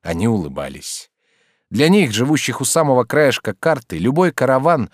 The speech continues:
большое событие, а наш вообще мог стать единственным в это лето. Помнится, возле Кангаласского камня Иван говорил, будто из-за низкой воды в верховьях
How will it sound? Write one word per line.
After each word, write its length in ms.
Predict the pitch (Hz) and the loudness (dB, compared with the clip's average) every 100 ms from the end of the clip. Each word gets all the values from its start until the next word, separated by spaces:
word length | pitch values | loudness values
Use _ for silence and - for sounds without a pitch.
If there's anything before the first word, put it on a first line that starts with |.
| _ - | _ -4
большое 440 | 92 87 - 117 | -2 -2 -2 -2
событие, 760 | 117 123 135 160 - - 76 - - - | -2 -4 -2 -4 -6 -14 -16 -18 -20 -6
а 160 | 101 107 | -2 0
наш 260 | 147 - | 0 0
вообще 400 | 101 101 - 185 | 0 -2 0 0
мог 200 | 170 117 | 2 0
стать 280 | - 113 - | -2 -4 -2
единственным 640 | 101 117 113 - 87 87 82 | -2 0 0 -2 -6 -6 -4
в 80 | |
это 160 | 90 92 | -6 -4
лето. 460 | 98 92 - - _ _ _ - - - | -4 -4 -8 -20 _ _ _ -20 -20 -4
Помнится, 480 | 151 139 127 - 120 | 2 4 2 0 0
возле 380 | 117 139 117 113 | 2 0 0 -2
Кангаласского 840 | 120 117 123 139 120 - 107 104 | -2 0 2 2 0 -4 -2 -2
камня 440 | - 156 120 95 104 | 0 0 2 0 0
Иван 220 | 139 139 | 0 2
говорил, 360 | 127 127 147 | 2 2 2
будто 320 | 127 143 - 131 | 0 -2 -2 -2
из-за 220 | 117 127 | 0 0
низкой 320 | 139 - 117 | 0 -2 -2
воды 220 | 120 123 | 0 0
в 60 | 110 | -2
верховьях 680 | 107 - 170 156 156 - | -2 -2 -2 0 -2 -4